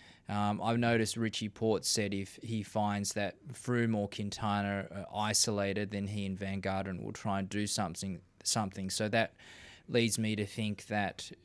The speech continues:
it's very important to have someone in that early break. It's always important on these mountain stages because you never know what might happen. I mean, we saw that Movistar last year isolated Sky three days before the,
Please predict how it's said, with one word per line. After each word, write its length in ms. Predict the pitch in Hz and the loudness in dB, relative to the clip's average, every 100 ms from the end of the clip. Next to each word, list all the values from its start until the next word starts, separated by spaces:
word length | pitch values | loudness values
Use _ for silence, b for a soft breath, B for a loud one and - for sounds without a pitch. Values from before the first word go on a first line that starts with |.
| - 180 - | -20 -20 -12
it's 220 | 101 95 | -6 -4
very 340 | - 123 110 104 | 0 2 2 0
important 1040 | 107 - 123 120 107 - - - 254 143 | -4 -2 4 4 4 0 -10 -18 -10 -8
to 140 | - 117 | -4 -2
have 240 | 110 104 | 0 2
someone 420 | - 113 110 104 104 | 4 4 4 2 2
in 140 | 104 | 0
that 200 | 101 101 | 0 0
early 300 | 104 104 101 | 0 0 -2
break. 340 | 95 101 95 104 | -2 -2 -2 -2
It's 120 | 127 | 2
always 300 | 120 110 104 | 4 4 2
important 380 | 101 - 104 101 | -2 -2 -2 -2
on 80 | 98 | -2
these 200 | 98 104 | -4 -4
mountain 380 | 98 98 101 | -4 -4 -4
stages 480 | 95 - 101 95 95 | -2 -2 -2 -4 -6
because 320 | - 98 104 | -8 -6 -4
you 80 | 110 | 0
never 260 | 110 110 101 | 0 0 0
know 240 | 98 98 | 0 0
what 140 | 98 - | -2 -4
might 240 | 101 85 | -6 -4
happen. 360 | 107 101 104 104 | -2 -2 -2 -2
I 60 | |
mean, 220 | 104 101 95 B B - | 0 -2 -6 B B -6
we 120 | 110 | 0
saw 220 | - 120 | 4 6
that 140 | 117 98 | 4 4
Movistar 760 | 117 120 117 113 - 104 98 | 4 4 4 2 0 0 0
last 380 | 101 101 101 - | 2 2 2 0
year 180 | 104 98 | -2 -2
isolated 720 | 101 98 - 104 101 98 90 - - - | -2 -2 0 0 0 0 -4 -8 -18 -6
Sky 840 | - - - 107 104 104 95 95 107 | 0 2 4 2 4 2 0 -4 -8
three 280 | - 104 101 | -6 -4 -2
days 260 | 98 101 | -2 -4
before 460 | - 101 - 101 98 | -6 -8 -4 -2 -2
the, 320 | - - - | -4 -6 -6